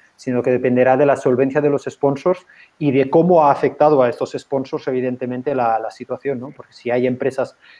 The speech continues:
que estaban dando un dinero y, evidentemente, ahora con el, la situación del covid diecinueve han reducido sus ingresos, pues probablemente también reducirán en parte esos, esos, eh, ese, ese gasto o esa inversión que tenían en,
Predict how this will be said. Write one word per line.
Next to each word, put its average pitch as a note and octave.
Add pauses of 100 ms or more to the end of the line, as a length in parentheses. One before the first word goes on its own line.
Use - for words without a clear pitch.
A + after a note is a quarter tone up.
que -
estaban B2+
dando B2+
un B2+
dinero C3
y, A2+
evidentemente, B2
ahora A#2+ (260)
con B2
el, B2
la A#2+
situación B2
del B2+
covid B2+
diecinueve B2+ (320)
han B2
reducido B2+
sus B2
ingresos, B2+
pues -
probablemente C3+
también C3
reducirán C3
en C3
parte C3
esos, - (320)
esos, B2+
eh, A2+ (400)
ese, C3
ese C#3+
gasto C3+
o C3+
esa C3+
inversión C3
que C#3+
tenían B2+
en, A#2+